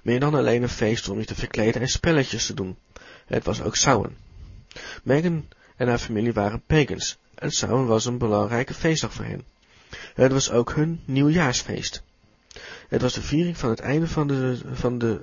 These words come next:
het zomerseizoen en het begin van de wintertijd. Vanavond zeiden haar familie en hun vrienden vaarwel tegen de heerschappij van, van de godin en heten zij de god welkom.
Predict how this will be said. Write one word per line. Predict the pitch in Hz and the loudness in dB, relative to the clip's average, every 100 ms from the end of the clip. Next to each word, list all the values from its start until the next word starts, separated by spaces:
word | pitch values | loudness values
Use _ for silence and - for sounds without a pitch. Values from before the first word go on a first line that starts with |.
| - | -2
het | - 165 | 2 2
zomerseizoen | - 117 117 110 113 107 107 147 - - - - _ _ - _ _ | 4 4 4 0 0 -2 -2 -4 -10 -20 -20 -20 _ _ -20 _ _
en | 131 | 2
het | 120 - | 2 2
begin | 113 127 135 | -2 0 0
van | 160 | 0
de | 151 | 2
wintertijd. | 151 127 - - - - - _ - - | 2 2 -2 -8 -8 -10 -16 _ -20 -18
Vanavond | - - 110 143 160 160 - | -10 -4 -2 0 0 -2 -6
zeiden | 151 127 127 | -8 -2 -2
haar | 131 123 | -2 -2
familie | 127 123 123 120 | -4 -2 0 0
en | 117 | -2
hun | 120 | -4
vrienden | 113 120 117 110 | -6 -6 -6 -6
vaarwel | 110 107 143 156 | -2 2 2 2
tegen | 147 127 127 | 0 0 0
de | 123 120 - - - | -4 -4 -10 -20 -6
heerschappij | - 117 107 117 127 | -2 -2 0 2 2
van, | - 135 131 123 - _ _ _ _ _ _ _ _ _ _ _ _ _ _ _ - | 2 -2 -2 -6 -14 _ _ _ _ _ _ _ _ _ _ _ _ _ _ _ 0
van | 139 139 | 2 4
de | |
godin | 131 139 127 120 | 4 4 4 4
en | |
heten | 120 123 120 | 2 0 0
zij | - 107 107 | 0 0 0
de | |
god | 104 110 - | 0 -2 0
welkom. | 151 131 - | 2 2 0